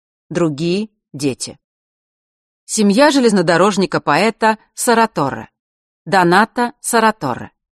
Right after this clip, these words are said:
Известный бабник — любовник Мелины Капуччо. В ранней юности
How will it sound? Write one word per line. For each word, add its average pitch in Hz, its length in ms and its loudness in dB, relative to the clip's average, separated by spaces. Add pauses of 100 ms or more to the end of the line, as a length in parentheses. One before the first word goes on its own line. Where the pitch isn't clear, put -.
(260)
Известный 147 520 -2
бабник — 185 500 -2 (200)
любовник 202 540 2
Мелины 156 400 2
Капуччо. - 560 -8 (560)
В 147 80 -6
ранней 165 340 2
юности 170 540 -2